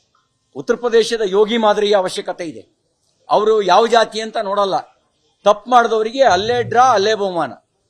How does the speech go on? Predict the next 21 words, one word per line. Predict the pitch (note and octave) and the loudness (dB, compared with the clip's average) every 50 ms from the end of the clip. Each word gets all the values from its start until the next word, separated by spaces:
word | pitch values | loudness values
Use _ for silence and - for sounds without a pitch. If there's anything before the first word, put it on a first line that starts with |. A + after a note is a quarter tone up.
| _ _ _ _ _ _ _ _ _ _ _ - | _ _ _ _ _ _ _ _ _ _ _ 0
ಹಾಗೆ | E3 G#3 B3 A#3+ B3+ | 2 4 4 4 2
ಮಾಡಿದಾಗ | A#3+ A#3+ A#3 A3 A3 A#3+ B3 C#4 | 0 0 0 2 0 0 0 -2
ಕಾನೂನು | C#4 C#4 G3+ A3 A#3 A#3+ A#3+ A3 | -2 -2 -2 -2 -2 -4 -8 -8
ಸುವ್ಯವಸ್ಥೆ | - A3 A3 A3+ A3 G#3+ G#3 - B3+ B3 | -10 -8 -6 -6 -6 -6 -6 -8 -8 -8
ತ-, | - - - _ _ _ _ _ _ _ _ _ _ _ - D3 D3 C3+ D3 | -10 -14 -20 _ _ _ _ _ _ _ _ _ _ _ -18 -18 -16 -12 -10
ನಿ-, | D#3+ D#3+ D#3+ D#3 D#3 D#3 D3+ D3+ | -10 -8 -8 -8 -10 -10 -10 -8
ನಿಯಂತ್ರಣಕ್ಕೆ | E3 G3 A#3+ C4 - B3+ A#3+ A#3 A#3 A#3 - | -6 -4 -4 -4 -4 -4 -4 -4 -6 -6 -6
ಬರುತ್ತೆ. | - F#3+ - - - G#2+ - _ _ _ _ _ _ _ - | -6 -6 -6 -8 -14 -14 -14 _ _ _ _ _ _ _ -2
ಅದು | - F3 A3 | -2 -2 0
ಬಿಟ್ಟು | A#3+ C#4 C4 B3 - D#3+ C#3+ C3 E3+ - _ _ _ _ _ _ _ _ - - - - - - - - - - - - - - - - - - _ - | 0 -2 -4 -4 -6 -8 -8 -8 -8 -12 _ _ _ _ _ _ _ _ -12 -12 -10 -8 -8 -10 -10 -12 -18 -20 -20 -20 -20 -20 -20 -20 -20 -12 _ -6
ತಪ್ಪು | F#3 - - A#3 | -6 -4 -2 2
ಮಾಡಿದವರ | B3 B3 B3+ B3+ B3+ B3+ B3 B3 C4 C4 C4 B3 B3 A#3+ A3 G3+ - - _ _ _ _ _ - | 4 4 4 6 4 2 4 2 2 4 4 6 4 4 2 0 -6 -14 _ _ _ _ _ 0
ಕೇಸ್ | G3+ A#3+ B3 B3 C4 | 0 2 2 2 0
ವಾಪಸ್ | B3 B3 - A#3+ - - | -2 -2 -4 -8 -8 -8
ತಗೊಂಡು | - A3 A3+ A#3+ A#3 F#3 | -8 -8 -6 -4 -4 -4
ಅವರಿಗೆ | D3+ F#3 A#3+ C4 C#4+ | -4 -2 0 0 0
ಕುಮ್ಮಕ್ಕು | C#4 - C4 B3+ C4 C4 B3+ - | 0 0 -4 -4 -6 -6 -4 -4
ಕೊಡ್ತಾ | A#3 G#3+ G#3+ A#3+ | -6 -4 -4 -4
ಹೋದ್ರೆ | A3 E3+ E3 B2+ C3 D3+ A3 D4 - _ _ _ _ _ _ _ _ _ - | -4 -4 -4 -6 -6 -6 -6 -8 -10 _ _ _ _ _ _ _ _ _ -6
ಅವರಿಗೆ | G3+ B3+ C#4 C4 C4+ | -6 -4 0 0 0
ಅನ್ಸುತ್ತೆ | B3 A#3+ B3 C4+ C4 C4 C4+ C4 | 0 0 -6 -8 -6 -2 -2 -2